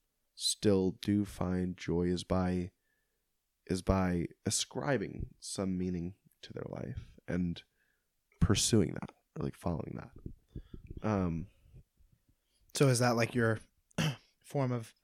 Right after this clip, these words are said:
Speaker 1: It's like my religion.
Speaker 2: Yeah, like, it's your way of finding meaning
Speaker 1: Yeah.
Speaker 2: is by
Speaker 1: Connecting.
Speaker 2: connecting with people.
Speaker 1: Exactly. Like, truly connecting. And,
Speaker 2: Yeah.
Speaker 1: and, um, and I guess I feel like,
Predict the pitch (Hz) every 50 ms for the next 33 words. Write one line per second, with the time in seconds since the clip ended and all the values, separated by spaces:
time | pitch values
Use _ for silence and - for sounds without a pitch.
0 | _ _ _ _ _ _ _ - - 113 107 113 104 101 98 95 92 95 101 95
1 | 92 - - - - - _ _ _ _ _ _ _ _ _ _ _ _ _ _
2 | _ - - - 151 156 147 127 104 104 117 120 117 - - 131 127 - - -
3 | 127 131 131 123 127 127 123 123 120 107 - - _ _ - 123 120 120 113 117
4 | 113 113 110 110 101 98 95 90 92 - - - - 131 131 92 80 - 123 127
5 | 117 110 - 127 120 113 113 110 107 - - - 143 123 120 120 120 120 - -
6 | - 85 50 50 - - 135 135 127 - - 123 120 120 104 - 117 113 - -
7 | - - - - 123 123 117 113 123 127 123 117 117 - 90 73 - - - -
8 | - 123 131 - - - - 143 139 123 - - - 87 92 - 76 78 - -
9 | 110 120 120 113 98 85 - - - - - - - - 123 120 120 120 117 113
10 | 113 104 - - _ _ - - - - - - _ _ _ _ - 113 117 113
11 | 104 92 85 85 90 98 - - - - - - - - - - _ _ - -
12 | - - - - - - - - 110 113 110 117 123 123 - 123 120 - 123 117
13 | 110 101 - -